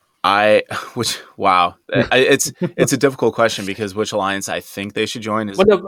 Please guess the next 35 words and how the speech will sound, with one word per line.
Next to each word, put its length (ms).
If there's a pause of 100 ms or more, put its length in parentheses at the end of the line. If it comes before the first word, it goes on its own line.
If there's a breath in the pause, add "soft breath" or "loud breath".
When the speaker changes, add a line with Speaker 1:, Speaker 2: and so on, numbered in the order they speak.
Speaker 2:
or, 160
or 120
just 280
don't, 420
don't 140
make 120
it 120
personal. 480
Just, 400
uh, 100
f-, 160 (160)
from 600 (100)
a 120
spreadsheet 720
perspective, 520
Speaker 1:
Spread- 380 (120)
Speaker 2:
if 140
you 120
were 100
in 60
the 80
corporate 320
offices 560
of, 200 (440)
of 420 (360)
Air 140
France 400
Speaker 1:
Yeah. 200
Speaker 2:
and 100
the 60
corporate 300
offices 400
of 80
South 300
Af-, 120